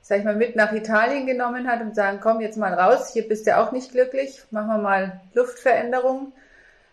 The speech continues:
Ähm, und dann das andere war zu sagen, okay, ja, du hast ja dann auch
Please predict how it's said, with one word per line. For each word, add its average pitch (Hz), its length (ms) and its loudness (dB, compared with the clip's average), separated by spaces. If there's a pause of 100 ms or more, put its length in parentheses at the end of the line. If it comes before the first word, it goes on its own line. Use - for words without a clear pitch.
(160)
Ähm, 214 560 -2 (260)
und 220 180 -4
dann 226 220 6
das 220 160 2
andere 226 540 4
war 220 340 6
zu 226 80 -10
sagen, 214 400 4
okay, 208 260 2
ja, 208 180 4
du 208 140 2
hast 196 220 -2
ja 214 80 2
dann 196 240 2
auch 190 360 2